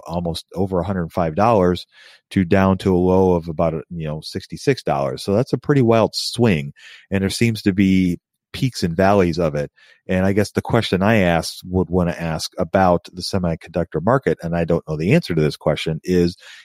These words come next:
is that normal volatility? Uh, is it a cyclical business? In other words, are there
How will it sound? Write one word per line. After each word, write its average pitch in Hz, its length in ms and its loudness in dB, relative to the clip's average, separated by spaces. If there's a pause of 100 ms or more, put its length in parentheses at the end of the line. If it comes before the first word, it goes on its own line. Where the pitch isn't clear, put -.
is 92 140 -2
that 98 240 2
normal 90 400 2
volatility? 71 720 0 (100)
Uh, 87 200 2 (120)
is 92 180 0
it 101 140 4
a 92 80 2
cyclical - 760 -2
business? 87 760 -4 (520)
In 90 120 -2
other 95 160 2
words, 92 480 2
are 90 100 0
there 82 320 -2